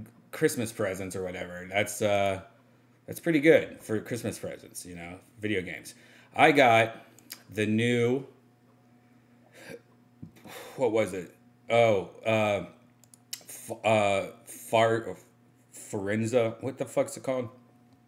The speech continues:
Uh, yeah, the new car racing game, F-, Forza Horizon five, and Call of Duty Vanguard,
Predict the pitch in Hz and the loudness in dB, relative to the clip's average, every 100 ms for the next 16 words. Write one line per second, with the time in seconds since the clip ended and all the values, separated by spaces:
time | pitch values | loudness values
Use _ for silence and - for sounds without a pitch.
0 | _ _ _ _ _ _ _ _ _ _ | _ _ _ _ _ _ _ _ _ _
1 | _ _ _ _ _ - - - _ _ | _ _ _ _ _ -20 -20 -20 _ _
2 | - 98 101 98 98 92 90 - - _ | -6 0 2 2 0 -2 -6 -10 -20 _
3 | _ _ _ _ _ _ _ _ _ _ | _ _ _ _ _ _ _ _ _ _
4 | _ - - - _ _ - 131 143 131 | _ -8 -8 -10 _ _ -2 2 2 2
5 | 139 135 117 98 101 95 92 92 90 _ | 2 4 4 2 -4 -4 -4 -6 -12 _
6 | _ - - _ - - - 113 - - | _ -20 -20 _ -18 -16 -10 -12 -12 -2
7 | 131 135 120 120 101 120 104 104 107 107 | 2 2 2 0 0 -2 0 0 0 -2
8 | 95 - 101 92 87 90 - _ _ _ | -8 -2 0 0 -4 -10 -14 _ _ _
9 | _ _ _ _ _ _ - 117 123 117 | _ _ _ _ _ _ -2 2 4 4
10 | 110 - 123 127 117 123 120 104 107 101 | 2 2 4 4 2 -2 -2 0 0 0
11 | 95 95 92 92 | -2 -2 -2 -4